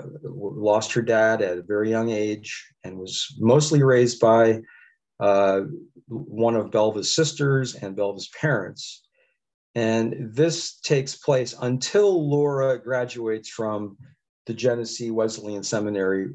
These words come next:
uh, the same school that her mom graduated from. Uh, Laura is sent there, also, uh, shows, uh, great proclivity towards studying and education, graduates with honors, and eventually joins her mother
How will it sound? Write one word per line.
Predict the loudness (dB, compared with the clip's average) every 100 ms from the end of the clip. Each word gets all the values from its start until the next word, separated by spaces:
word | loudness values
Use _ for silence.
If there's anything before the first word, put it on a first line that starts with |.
| -4
uh, |
the | -4
same | -4 -4 -4
school | -6 -6 -2 -2
that | 0 -2
her | -4 -8
mom | -6 -4 -6
graduated | -4 -6 -6 -8 -10
from. | -10 -8 -6 -6
Uh, | -6
Laura | 0 6 6 6
is | 4
sent | 4 4
there, | 6 8 6 4 -6 -20 -20 _ _ _
also, | 2 4 4 6 8 8 8 6
uh, | 4 4 4 2
shows, | 4 6 6 4 -2 0
uh, | 0 0 -4
great | 0 0 0
proclivity | -4 -4 -2 -2 0 0 -2
towards | -2 -4 -4 -8 -12
studying | -2 0 2 0 -2
and | -6
education, | -8 -12 -4 -2 -2 -4 -6 -8
graduates | 0 0 0 -2 -2 -4
with | -2
honors, | 0 2 2 0 -4 -12 -20 -20 _ _ _ 2
and | 4 4 4
eventually | 0 6 6 6 4 4 4
joins | 2 4 4 4 2
her | 0
mother | 0 2 2 2 -2 -4 -10 -14